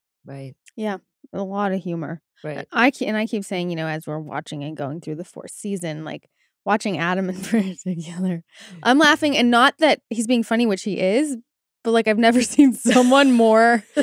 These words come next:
Speaker 2: over it. <laughs> And I'm like, "It's actually entertaining," 'cause you're just like, "What's he gonna do next?" <laughs> You know? It's
Speaker 1: You
Speaker 2: been a
Speaker 1: know,
Speaker 2: lot
Speaker 1: they
Speaker 2: of
Speaker 1: have
Speaker 2: fun.
Speaker 1: this, okay, so we have this huge earthquake that,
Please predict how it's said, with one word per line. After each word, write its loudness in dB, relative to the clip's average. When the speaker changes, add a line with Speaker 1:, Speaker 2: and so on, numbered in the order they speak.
Speaker 2:
over 6
it. 4
<laughs> -2
And 4
I'm 6
like, 2
"It's -2
actually 2
entertaining," 0
'cause 2
you're 6
just 4
like, 8
"What's 6
he 2
gonna 4
do 4
next?" 2
<laughs> -2
You 4
know? 6
It's 0
Speaker 1:
You 2
Speaker 2:
been 8
a 6
Speaker 1:
know, 6
Speaker 2:
lot 4
Speaker 1:
they 8
Speaker 2:
of 2
Speaker 1:
have 2
Speaker 2:
fun. -4
Speaker 1:
this, 2
okay, 2
so 0
we 2
have 0
this -4
huge -8
earthquake -4
that, -2